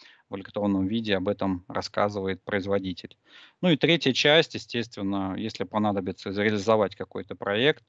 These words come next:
настроить, внедрить, развернуть решение или оказать какую-то поддержку, то, естественно, это тоже часть задач инженеров. Дальше.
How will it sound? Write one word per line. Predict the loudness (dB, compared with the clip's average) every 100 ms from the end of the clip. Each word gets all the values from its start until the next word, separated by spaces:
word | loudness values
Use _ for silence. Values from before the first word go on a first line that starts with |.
| -16 -8
настроить, | -8 -6 -2 2 2 0 -2
внедрить, | -4 -2 -4 -4 -4
развернуть | -4 -4 -6 -2 2 2 2 -8 -10 -12
решение | -10 -4 0 4 6 4
или | 2
оказать | 0 0 0 -4
какую-то | -8 -8 -10
поддержку, | -2 -2 4 4 2 -2 -6 -8 -12 -20 -20 -6
то, | 0 0
естественно, | 0 -2 -4 -2 -2
это | 0 -2
тоже | -4 -2 0 0 -2
часть | -2 -2 -2 -8
задач | -6 -2 2 2 2 -2
инженеров. | 0 0 0 -4 _ _ _ _ _ -6
Дальше. | -2 -2 -2 -2